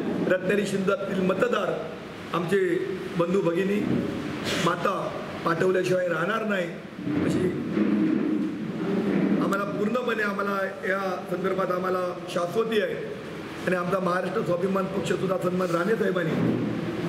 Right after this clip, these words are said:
आज स्थापन केला, स्वतःचा पक्ष काढला आणि स्वतःचा कोकणात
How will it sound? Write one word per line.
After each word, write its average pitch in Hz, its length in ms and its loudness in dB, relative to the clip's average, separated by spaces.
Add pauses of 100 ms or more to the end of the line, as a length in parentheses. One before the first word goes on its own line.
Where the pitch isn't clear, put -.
(140)
आज 170 120 2
स्थापन 170 400 2
केला, 190 180 4
स्वतःचा 185 360 2
पक्ष 180 300 0
काढला 165 360 2 (1040)
आणि 180 360 4 (380)
स्वतःचा 202 400 2
कोकणात 185 480 2